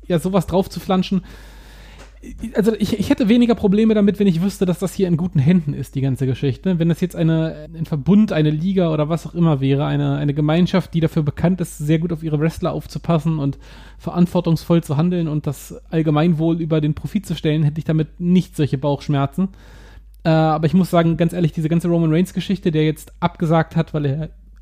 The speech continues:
offenbar es nicht, verständlicherweise nicht machen möchte mit einer Leukämie-Vorerkrankung, die er hatte, ähm, das hat mir so ein bisschen die Augen geöffnet in der Hinsicht, dass ich einfach so denke, ey, das, also, das hätte ja eigentlich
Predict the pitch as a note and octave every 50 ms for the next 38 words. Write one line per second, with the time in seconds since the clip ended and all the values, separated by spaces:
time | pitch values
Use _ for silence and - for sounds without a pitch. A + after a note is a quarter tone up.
0 | - - - F3+ - - D#3 D3+ D3 C#3+ C#3+ C#3+ C#3+ D3+ E3+ - - - D#3+ -
1 | - E3 D#3 - - - - - - - F#4 D#4 G#3 - - - - D#3+ - -
2 | F#3 E3 D#3 D3+ D#3 D#3 E3 E3 D#3 D3+ D#3 D#3+ D#3+ D#3 D#3 D#3+ D#3 - D#3 E3
3 | F3 E3 D3 - F#3+ F3+ - F3 E3+ D#3+ D3 - F3 E3 D#3+ D#3+ D#3+ D#3 E3 D#3
4 | - D#3+ D#3+ G3 G#3+ - - D#3+ C3 D3 - - D3+ D3 - - D3+ C#3 C3 C#3+
5 | C#3 C3 B2 C3 - F3+ G3+ - - - - - - - - - - - - -
6 | - - - - - - - - - - F#3+ E3+ D#3+ D#3 D3+ D3+ D3+ D3 D3 D3
7 | D3 D3+ D#3+ - - - - A#3+ F#3 F#3 - E3 D#3 F3 - G3 E3 F#3 F3 E3
8 | D#3+ D#3+ - G3 A3+ G#3+ F3 D3+ - E3+ D#3+ D#3+ D#3 E3 E3 D3+ - E3 D#3 E3
9 | E3+ E3 D3 - D#3 D#3+ D#3+ E3 E3 E3 D#3 D3+ - - - - F#4 - - D4+
10 | - - - G3+ C#3+ C3+ C#3+ C3+ C#3 C#3 - D3+ C3+ - D#3 D3+ D#3+ D3+ D3+ D3+
11 | D#3 E3 D#3+ D#3+ D3+ E3+